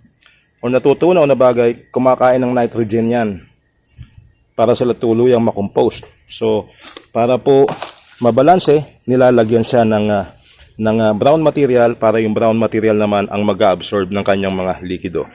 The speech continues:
Pwede bang walang papel na ilagay? Yun lang mga green matters lang. Halimbawa, ah, wala kayong papel masyado.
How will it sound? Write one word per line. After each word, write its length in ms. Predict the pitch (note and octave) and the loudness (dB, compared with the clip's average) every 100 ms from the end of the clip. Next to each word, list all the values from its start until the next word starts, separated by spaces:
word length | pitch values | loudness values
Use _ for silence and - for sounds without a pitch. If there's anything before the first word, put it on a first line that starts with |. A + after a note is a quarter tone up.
| - - _ _ _ _ | -20 -20 _ _ _ _
Pwede 220 | C#3 F#3 | 0 0
bang 180 | A3 G#3+ | 2 2
walang 480 | C#3 C#3+ F#3 E3+ C3 - _ _ | 4 4 2 0 -4 -10 _ _
papel 320 | - F3 D#3 | -2 0 0
na 80 | G#2 | 2
ilagay? 460 | A2 A2 C#3+ A#2 D2+ - - _ _ _ _ | 0 2 2 0 -2 -14 -20 _ _ _ _
Yun 220 | A#2+ C3+ D3 | -2 0 2
lang 160 | D3+ | 2
mga 240 | C#3+ C#3 A#2 | 2 0 0
green 260 | C3 C3+ | 2 2
matters 380 | B2+ A#2 A#2 A2+ | 2 2 0 0
lang. 240 | D3 A2+ E2+ | 0 0 -2
Halimbawa, 720 | - G#2+ G#2 A2 C3 C3+ - - _ _ - | -6 -4 -4 2 4 4 0 -6 _ _ -6
ah, 180 | G#2 G#2+ | -2 0
wala 240 | G#2+ A2 | 2 2
kayong 240 | G2+ A2+ G#2 | 2 0 0
papel 300 | G2+ - G#2 | -4 -4 -4
masyado. 480 | G#2+ C#3+ D3 A2+ | -2 0 0 0